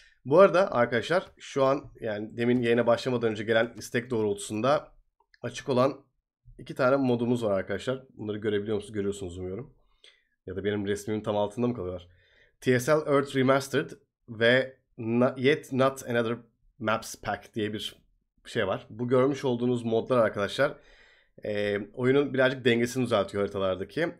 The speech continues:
Ve T S L Earth Remastered'da büyük boyda, e, ya da standart daha büyük boylarda dünya haritasıyla oynamanıza izin veriyor.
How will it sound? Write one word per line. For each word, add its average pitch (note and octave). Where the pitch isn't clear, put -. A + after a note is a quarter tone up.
Ve A#2
T B2
S C3
L C3+
Earth C#3
Remastered'da C3
büyük A#2
boyda, B2+
e, G2+
ya A2
da A2+
standart A#2
daha A#2
büyük A#2
boylarda A2
dünya A2
haritasıyla G#2+
oynamanıza G#2+
izin G2
veriyor. F#2+